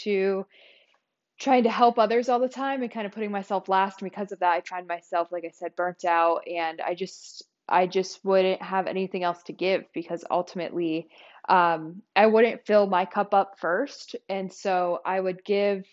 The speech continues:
I'd pour out of my cup and pour out of my bucket, um, until I had nothing else to give. And then I was running on empty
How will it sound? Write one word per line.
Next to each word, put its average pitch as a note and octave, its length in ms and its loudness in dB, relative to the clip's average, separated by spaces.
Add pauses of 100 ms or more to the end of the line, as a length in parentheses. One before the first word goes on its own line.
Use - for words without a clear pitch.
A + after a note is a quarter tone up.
(360)
I'd F3+ 160 -2
pour A#3 220 4
out A3 160 4
of G#3 80 -6
my F#3 160 -4
cup G#3 340 -6
and F#3 100 -12
pour F#3+ 200 -8
out F#3 140 -4
of F3+ 40 -8
my E3 140 -8
bucket, F#3 540 -6 (120)
um, F3 360 -8
until F3+ 260 -6
I F3 80 0
had F3 160 -4
nothing F3 260 -10
else F3 200 -6
to D#3+ 100 -14
give. E3+ 320 -2
And D#3+ 100 -6
then E3 80 -4
I D#3+ 140 -2
was E3 120 -10
running E3+ 220 0
on D#3+ 140 -4
empty E3+ 580 -4